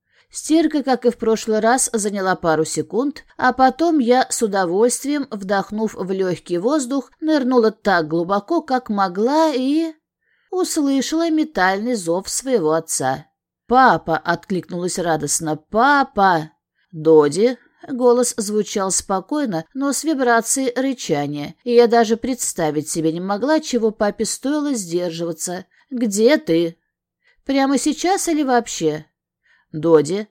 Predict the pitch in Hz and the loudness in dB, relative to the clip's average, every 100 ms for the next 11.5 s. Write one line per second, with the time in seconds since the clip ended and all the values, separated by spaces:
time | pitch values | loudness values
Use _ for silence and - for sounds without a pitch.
0 | - 214 202 214 202 202 202 - 196 180 | -4 -2 2 4 4 2 0 -2 -2 0
1 | 240 247 285 254 196 220 202 175 160 151 | -2 -2 -2 0 0 -2 -2 0 2 0
2 | 151 151 - 202 208 208 202 - - - | -4 -8 -8 2 4 4 2 -4 -10 -4
3 | 214 190 226 262 - 262 240 214 285 311 | -4 2 2 2 -2 0 0 4 4 4
4 | 208 - 175 165 165 165 156 156 214 - | 0 2 0 0 -4 -2 0 0 0 -4
5 | - 320 185 170 170 170 _ _ - 160 | -4 -4 0 0 -2 -6 _ _ -10 -8
6 | 151 214 269 - 147 - _ _ _ _ | 0 2 2 0 -4 -4 _ _ _ _
7 | _ - 147 - - 165 160 139 156 _ | _ -10 -8 -8 -6 -6 -4 -6 -6 _
8 | _ _ - 302 294 226 269 254 240 - | _ _ -4 0 0 2 2 4 2 2
9 | 202 - 233 202 180 170 202 165 - - | 0 6 4 4 0 -2 -4 -6 -12 -10
10 | 202 202 226 233 214 262 - - 190 - | -6 0 2 4 4 2 0 -6 -6 -2
11 | 160 196 190 139 | 2 2 2 -2